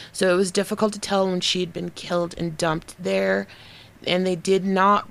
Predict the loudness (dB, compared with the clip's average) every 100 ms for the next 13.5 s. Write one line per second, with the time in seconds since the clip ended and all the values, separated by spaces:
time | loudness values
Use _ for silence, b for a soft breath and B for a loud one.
0 | -12 -10 -4 2 2 2 0 2 4 4
1 | 2 -2 -4 -4 -2 -2 -2 -6 -6 -4
2 | -2 -4 -4 -6 -4 -4 0 -2 0 -2
3 | 0 -4 -4 -2 -2 -2 -2 -4 -6 -6
4 | -4 -6 -4 -2 -2 0 -2 -2 -6 B
5 | B -4 -2 2 4 4 2 0 2 0
6 | 0 0 -2 0 -2 -2 -2 -2 0 -2
7 | 0 -2 -2 -2 -2 -2 -4 -6 -4 -2
8 | -4 -6 -8 B B B B -4 2 4
9 | 4 0 -2 -2 -2 -2 2 2 2 0
10 | -6 -18 -20 -20 _ -6 -4 -2 -4 -4
11 | -2 -2 -2 -4 -4 -4 -2 -2 -4 B
12 | B B -6 0 2 2 2 2 0 -2
13 | -4 0 0 0 -6